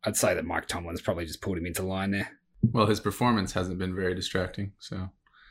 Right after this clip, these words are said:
Speaker 1: All right, well, um, wh-, how are we gonna do this? We're gonna go into some waivers. So, uh, Corb, why don't you tell us a little bit about the waivers?
Speaker 2: All right, waivers, my bread and butter.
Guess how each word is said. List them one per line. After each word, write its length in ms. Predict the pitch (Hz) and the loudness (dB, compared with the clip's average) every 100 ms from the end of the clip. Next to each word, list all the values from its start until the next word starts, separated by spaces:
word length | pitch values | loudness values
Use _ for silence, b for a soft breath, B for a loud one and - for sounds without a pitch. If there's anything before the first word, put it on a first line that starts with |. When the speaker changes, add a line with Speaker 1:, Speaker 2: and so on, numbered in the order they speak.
| b b | b b
Speaker 1:
All 160 | 127 135 | 10 12
right, 260 | 135 135 | 12 12
well, 300 | 143 139 135 | 12 12 12
um, 240 | 143 139 139 | 12 12 10
wh-, 180 | 151 | 10
how 100 | 147 | 12
are 20 | 151 | 12
we 60 | |
gonna 120 | 143 | 12
do 160 | 123 127 | 12 10
this? 140 | 117 | 10
We're 60 | 135 | 10
gonna 120 | 131 | 8
go 160 | 127 127 | 10 8
into 240 | 120 123 | 6 4
some 240 | - 120 113 | 4 6 8
waivers. 440 | 120 120 113 92 | 8 6 4 2
So, 320 | - 117 113 | 2 6 6
uh, 120 | 113 | 6
Corb, 280 | 107 139 127 | 6 6 8
why 100 | 139 | 6
don't 80 | 131 | 4
you 60 | 107 | 2
tell 160 | 117 | 2
us 100 | 113 | 4
a 40 | 120 | 2
little 140 | 110 | 0
bit 80 | 110 | 2
about 160 | 104 | 0
the 60 | 95 | 0
waivers? 480 | 101 101 90 - - _ _ - - 117 | -2 -2 -4 -8 -10 _ _ -14 -4 2
Speaker 2:
All 160 | 101 | 6
right, 200 | 107 101 | 8 6
waivers, 540 | 104 107 101 90 - - - - - - | 8 8 8 4 0 -6 -12 -16 -8 0
my 160 | 101 | 4
bread 220 | 95 104 | 8 8
and 100 | 95 | 8
butter. 400 | 92 101 87 - | 8 8 8 2